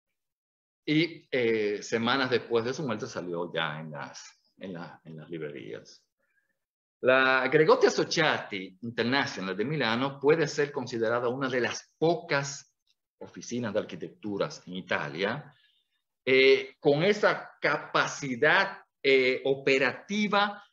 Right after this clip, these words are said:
capaz de afrontar todas las escalas del proyecto. Eso solo existe en otras latitudes, sobre todo en Estados, en los Estados Unidos.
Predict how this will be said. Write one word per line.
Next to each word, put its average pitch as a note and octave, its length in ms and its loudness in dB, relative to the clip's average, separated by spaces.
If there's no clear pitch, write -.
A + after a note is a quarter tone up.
capaz F#3 800 2
de D3+ 120 2
afrontar D3+ 760 0
todas A#3 320 8
las F#3 200 2
escalas E3 520 0
del C#3 200 -2
proyecto. A#2 800 0
Eso B2 240 0
solo C#3+ 280 6
existe C#3 380 0
en B2 80 -4
otras C3 280 2
latitudes, C#3 720 0
sobre G#2 260 -2
todo A2+ 280 2
en G#2+ 60 -4
Estados, G#2+ 600 0
en G#2+ 80 -6
los G2+ 100 -4
Estados A2 360 2
Unidos. D3+ 540 2